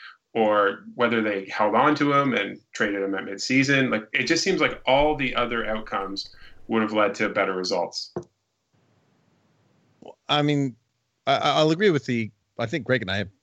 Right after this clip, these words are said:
Speaker 2: we had this discussion before. Like, we would have wanted to qualify him and keep him.
Speaker 1: Yeah.
Speaker 2: Um, I do think that there's a chance that Julian Merriweather's better than whatever they're gonna get for the seventy-fifth or eightieth pick or whatever Donaldson's qualifying offer would have been.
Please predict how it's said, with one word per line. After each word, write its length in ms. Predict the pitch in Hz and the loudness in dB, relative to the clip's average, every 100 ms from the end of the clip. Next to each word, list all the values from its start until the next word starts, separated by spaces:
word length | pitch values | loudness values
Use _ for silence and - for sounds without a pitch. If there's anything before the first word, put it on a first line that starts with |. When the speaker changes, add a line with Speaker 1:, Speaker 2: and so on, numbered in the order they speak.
| - | -16
Speaker 2:
we 100 | - | -8
had 160 | 110 127 | -2 0
this 140 | 113 | 0
discussion 320 | - - 98 95 | -2 -6 -6 -4
before. 280 | 95 147 | 0 2
Like, 160 | 98 98 | 2 -2
we 100 | 117 | 0
would 120 | 107 | 0
have 100 | 101 | 0
wanted 240 | 101 104 98 | -2 -2 -4
to 60 | |
qualify 400 | - 98 95 92 | -2 -2 0 0
him 160 | 98 90 | 0 -2
and 100 | 92 | -2
keep 180 | 139 113 | -2 -2
him. 140 | 98 107 _ _ _ _ _ _ _ _ _ _ | -4 -8 _ _ _ _ _ _ _ _ _ _
Speaker 1:
Yeah. 200 | - - - _ _ _ _ _ _ | -6 -6 -6 _ _ _ _ _ _
Speaker 2:
Um, 560 | 135 127 117 117 120 - _ _ _ _ - | 0 2 4 2 0 -6 _ _ _ _ 0
I 140 | 151 | 0
do 320 | 147 123 226 | 2 0 0
think 440 | 262 220 202 - - | 0 0 0 -2 -4
that 140 | 156 | 0
there's 180 | 151 139 | 0 0
a 60 | |
chance 360 | 123 - 147 123 | 0 0 0 0
that 80 | 131 | -4
Julian 320 | 107 135 127 | 0 0 2
Merriweather's 400 | 123 120 120 110 | 2 2 0 0
better 260 | 104 123 117 | 2 2 4
than 120 | 110 | 2
whatever 200 | 107 104 | 0 0
they're 80 | 104 | 0
gonna 140 | 101 | 0
get 240 | 98 107 | -2 -4
for 80 | - | -6
the 80 | 98 | -8
seventy-fifth 640 | - 123 107 101 117 101 107 | 0 0 0 0 -2 -2 -2
or 120 | 98 | 0
eightieth 380 | 104 101 95 - | 0 0 -4 -2
pick 280 | 110 85 95 | -2 -2 -2
or 160 | 98 | 0
whatever 380 | 98 107 98 98 | 2 2 2 2
Donaldson's 500 | 98 92 92 - 90 | 0 0 -2 -4 -8
qualifying 540 | - 113 101 107 101 | 0 4 4 2 2
offer 180 | 101 95 | 0 0
would 140 | 95 90 | -2 0
have 160 | 92 | -2
been. 180 | 82 85 | -2 -6